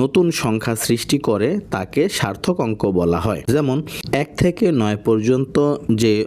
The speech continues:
অঙ্কগুলো রয়েছে এগুলোর নিজস্ব মান রয়েছে, তাই এগুলোকে সার্থক অঙ্ক বলা হয়। এখন আমরা জানব সহকারী অঙ্ক কাকে বলা হয়। যে সকল অঙ্ক কোনো সংখ্যার মধ্যে বা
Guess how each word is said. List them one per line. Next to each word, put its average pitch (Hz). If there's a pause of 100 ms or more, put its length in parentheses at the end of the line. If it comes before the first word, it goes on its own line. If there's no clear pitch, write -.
(160)
অঙ্কগুলো 117 (260)
রয়েছে 127 (380)
এগুলোর 185 (100)
নিজস্ব 117 (440)
মান 160 (120)
রয়েছে, 82 (400)
তাই 113 (320)
এগুলোকে 107 (480)
সার্থক 156 (100)
অঙ্ক 98 (140)
বলা 82
হয়। 87 (240)
এখন 165 (120)
আমরা 104 (120)
জানব 90 (280)
সহকারী 139 (120)
অঙ্ক 95 (240)
কাকে 95
বলা 87
হয়। 82
যে 127 (100)
সকল 175 (240)
অঙ্ক 120 (320)
কোনো 143 (140)
সংখ্যার 123 (340)
মধ্যে 120 (380)
বা 92